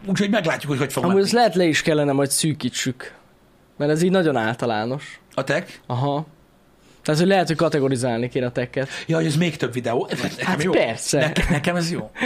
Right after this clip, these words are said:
Speaker 1: Nekem
Speaker 2: Telefonok például külön, P C-s tech.
Speaker 1: Ú, a P C-s tech az érdekes lesz.
Speaker 2: Windowsos tech.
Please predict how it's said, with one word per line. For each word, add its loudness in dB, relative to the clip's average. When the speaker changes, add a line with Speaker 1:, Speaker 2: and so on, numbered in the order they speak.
Speaker 1:
Nekem -8
Speaker 2:
Telefonok 2
például 2
külön, 2
P 2
C-s 2
tech. 0
Speaker 1:
Ú, 0
a 2
P -2
C-s -2
tech -6
az -2
érdekes 2
lesz. 6
Speaker 2:
Windowsos 2
tech. 0